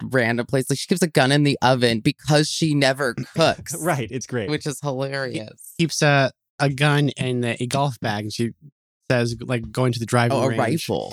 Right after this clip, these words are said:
Speaker 2: <laughs> Uh,
Speaker 3: Yeah, as,
Speaker 1: Yeah.
Speaker 3: as, as code for target practice. <laughs>
Speaker 2: I,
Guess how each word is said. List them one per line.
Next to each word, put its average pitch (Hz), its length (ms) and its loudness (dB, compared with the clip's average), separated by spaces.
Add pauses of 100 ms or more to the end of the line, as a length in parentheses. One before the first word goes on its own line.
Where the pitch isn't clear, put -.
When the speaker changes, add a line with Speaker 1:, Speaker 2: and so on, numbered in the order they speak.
(140)
Speaker 2:
<laughs> - 140 -14
Uh, 170 100 -4 (160)
Speaker 3:
Yeah, 135 220 0
as, 127 400 -4
Speaker 1:
Yeah. 139 60 0 (100)
Speaker 3:
as, 131 180 -8 (140)
as 127 180 0
code 131 260 0
for 120 80 -2
target 123 320 0
practice. 107 600 -4
<laughs> - 20 -8
Speaker 2:
I, 170 220 0